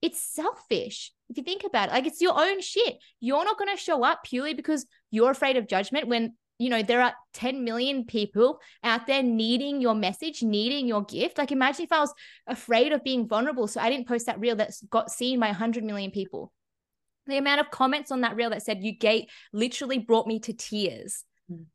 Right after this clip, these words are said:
Speaker 1: from watching that." They wouldn't have been impacted if I gave in to my selfish fears around, "Oh, I'm scared to be vulnerable. I'm scared to put myself out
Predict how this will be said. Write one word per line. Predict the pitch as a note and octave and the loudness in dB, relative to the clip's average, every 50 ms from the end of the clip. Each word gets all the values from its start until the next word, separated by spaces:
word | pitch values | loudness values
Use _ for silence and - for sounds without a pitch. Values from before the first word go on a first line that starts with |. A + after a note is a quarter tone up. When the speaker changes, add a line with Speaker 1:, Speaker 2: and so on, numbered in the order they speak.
| _ _ | _ _
Speaker 1:
from | - B3 A#3+ A3 G#3+ | 2 2 4 4 4
watching | G#3 A3 A3 - - A#3 G#3+ F#3+ | 2 0 0 -2 -4 -4 -4 -4
that." | F#3 E3+ D3+ D#3+ - _ _ _ | -4 -6 -8 -8 -10 _ _ _
They | - B3+ B3+ B3+ | 2 4 4 4
wouldn't | A3 G#3+ A#3+ C#4 B3+ - C4+ | 2 0 0 0 0 0 0
have | B3 C#4 - | -2 -2 -2
been | - B3+ B3 A#3+ | -2 -4 -4 -2
impacted | A3+ A3+ A#3 A#3 A#3 G#3+ G3 G3+ - - F#3 F#3 F#3+ - | -2 -4 -4 -4 -4 -6 -6 -6 -6 -6 -4 -4 -4 -4
if | A3+ A3 - | -6 -6 -4
I | - A3 A#3 A3 A3+ - | -4 -4 -4 -4 -6 -6
gave | A#3 B3+ C#4+ D4+ D4+ D4 B3 B3 - | -4 -4 -2 -2 -2 -2 -4 -6 -6
in | C#4 C#4 B3 G#3 F3+ E3+ - - - _ | -2 -2 0 -2 -2 -4 -10 -16 -20 _
to | - - | -6 -4
my | A#3+ A#3+ A3+ A#3 | -2 0 0 -2
selfish | A#3 - - - A#3+ A#3+ D4+ C4 - D#4 D4+ B3 - - - - | -2 -4 -2 0 0 0 0 -2 -6 -6 -8 -8 -8 -10 -8 -4
fears | D#4 E4 E4 C#4+ A#3+ A3 A3+ | 0 2 2 2 2 2 0
around, | A3 G#3+ A3 G#3 G#3 G#3 - | 0 2 2 2 2 0 0
"Oh, | A3+ | 0
I'm | A3 A3 A3 A3 | 0 2 0 -2
scared | A3 - - - G#3+ G#3+ G#3+ | -4 -4 -2 0 -2 -2 -2
to | - F#3+ | -6 -10
be | A3 G#3 | -8 -6
vulnerable. | F#3 G3 F#3+ F#3+ F#3+ F#3+ | -4 -4 -4 -4 -4 -6
I'm | F3+ E3+ | -6 -6
scared | - - G3 F#3 | -4 -4 -4 -6
to | F#3 - | -6 -8
put | G3+ D3+ | -10 -8
myself | F3+ F3+ - G3 F3+ F3 - | -8 -6 -6 -8 -8 -6 -2
out | F3+ F3 F3 | -2 -2 -2